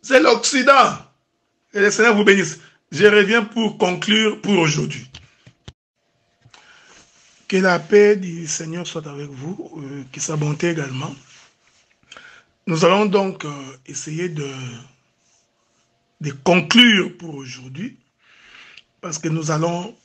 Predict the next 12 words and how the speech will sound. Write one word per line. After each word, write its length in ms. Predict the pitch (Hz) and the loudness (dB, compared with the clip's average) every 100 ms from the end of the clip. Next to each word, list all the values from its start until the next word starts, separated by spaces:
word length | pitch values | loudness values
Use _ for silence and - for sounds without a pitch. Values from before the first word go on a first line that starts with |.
| _ | _
devoir, 580 | 147 147 135 165 165 147 | -14 -12 -4 -2 0 -2
euh, 140 | 147 127 _ - | -8 -12 _ -12
continuer 500 | 156 151 151 160 165 | -8 -6 -4 -4 -4
demain 440 | 160 147 160 156 - _ _ _ _ _ _ _ _ _ - | -4 -2 -2 -4 -10 _ _ _ _ _ _ _ _ _ -10
notre 460 | 151 160 156 - 139 175 | -6 -4 -6 -10 -10 -2
deuxième 580 | 190 196 196 175 180 | 6 6 6 4 2
intervention, 800 | 165 156 - 139 147 135 165 156 - _ _ _ _ _ _ _ _ _ _ - | 2 -8 -14 -18 -18 -18 -18 -18 -20 _ _ _ _ _ _ _ _ _ _ -20
euh, 160 | - 156 | -18 -10
sur 720 | - - 254 269 240 175 - - | -4 2 4 6 2 -2 -8 -14
le 440 | 156 160 156 180 - 175 | -8 -4 -4 -6 -10 -18
même 320 | 160 160 151 | -14 -12 -10
sujet. 500 | 127 139 110 101 92 | -12 -12 -14 -16 -18